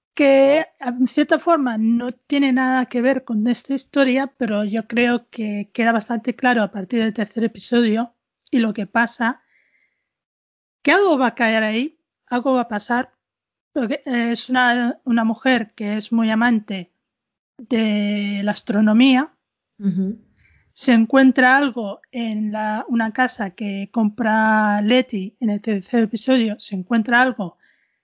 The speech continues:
Speaker 1: que después descubrimos que es importante y, y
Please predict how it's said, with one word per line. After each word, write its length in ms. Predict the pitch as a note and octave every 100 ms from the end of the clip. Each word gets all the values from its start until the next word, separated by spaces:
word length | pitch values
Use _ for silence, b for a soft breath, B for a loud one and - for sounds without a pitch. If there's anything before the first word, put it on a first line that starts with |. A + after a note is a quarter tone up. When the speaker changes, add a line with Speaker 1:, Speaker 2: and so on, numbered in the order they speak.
| _ _
Speaker 1:
que 120 | - D4
después 260 | - F4+
descubrimos 600 | F4+ - D4+ D#4+ A#3+ F#3
que 200 | _ -
es 140 | C#4+ C#4+
importante 880 | A3 - G#3+ - C#4+ D4 B3 C4+ _ _ _ _ _ _ _ _ _ _ _ _ _ _ _ _ _ -
y, 540 | A4+ F#4 F4+ F4 E4+ -
y 160 | C#4+